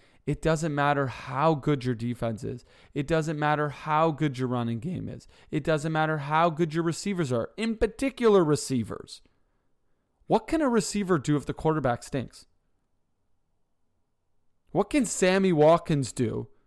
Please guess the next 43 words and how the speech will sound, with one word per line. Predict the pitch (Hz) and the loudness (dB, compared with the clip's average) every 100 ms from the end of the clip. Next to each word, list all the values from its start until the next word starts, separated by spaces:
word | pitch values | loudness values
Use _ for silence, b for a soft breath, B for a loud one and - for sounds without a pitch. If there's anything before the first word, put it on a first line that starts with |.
| _ _ _ _ - | _ _ _ _ 0
if | 180 | 0
he | 165 175 | 2 2
has | 165 156 - | 4 2 -2
E | 180 170 | -4 -2
J | 151 175 | 2 2
Manuel | 156 151 151 156 135 | 4 2 2 2 0
throwing | 127 135 139 135 | 0 0 2 2
him | 131 | 0
the | 127 | -2
ball? | 110 127 127 - _ _ _ - | 0 -2 -2 -10 _ _ _ -4
Do | |
you | 135 | 0
want | 127 | 2
to | 139 | 4
know | 131 | 4
what | 143 175 | 4 4
he | 180 | 0
can | 202 | -2
do? | 196 233 254 - - | 0 0 -2 -6 -6
Nothing. | 170 233 220 226 180 110 - _ _ _ _ _ - | 0 0 0 0 0 -4 -12 _ _ _ _ _ -2
You | 175 | 2
need | 180 240 | 2 2
a | 247 | 0
quarterback. | - 202 220 165 131 113 - | 2 4 4 4 2 0 -4
The | 170 | -4
quarterback | - 208 233 233 - | 2 4 4 2 2
has | 190 214 | 0 0
to | - | -2
be | 196 | -2
decent. | 165 196 196 123 - - _ _ _ _ _ - | 0 0 -2 -4 -8 -14 _ _ _ _ _ -4
Kyle | 175 220 214 | 2 4 4
Orton | 202 220 226 226 | 4 2 0 2
was | 226 196 185 180 175 | 0 0 -12 -14 -8
sort | - 214 220 | 2 4 6
of | 214 151 | 4 2
decent, | 185 196 220 226 220 - | 0 0 -2 -4 -6 -6
I | - | -4
guess. | 190 202 226 - - _ _ _ _ _ | 2 2 2 -4 -18 _ _ _ _ _
He | - 226 | -2 0
could | 233 170 | 0 0
throw | 196 214 208 | 4 6 6
the | 185 | 6
ball. | 165 143 101 95 | 6 6 2 -6